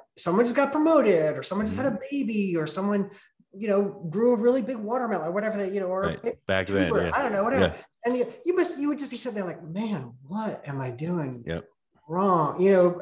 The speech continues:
Speaker 1: and, and we talk about, obviously this has come out, some of this research on, on the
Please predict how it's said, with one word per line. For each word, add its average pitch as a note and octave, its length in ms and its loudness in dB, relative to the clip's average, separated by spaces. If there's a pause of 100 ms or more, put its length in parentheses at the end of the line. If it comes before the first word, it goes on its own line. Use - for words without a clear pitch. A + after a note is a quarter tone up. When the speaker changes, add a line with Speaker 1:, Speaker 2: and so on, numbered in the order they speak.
(180)
Speaker 1:
and, A3+ 220 0 (100)
and G#3 80 -2
we A3+ 80 0
talk B3 300 -4
about, E3+ 320 -4
obviously D#3 300 -4
this C3+ 200 -6
has C#3 120 -6
come C3 200 -8
out, B2+ 160 -8
some C#3 100 -4
of B2 60 -4
this A#2 100 -10
research C3+ 460 -4
on, A2+ 420 -8
on A#2+ 240 -6
the A2+ 180 -8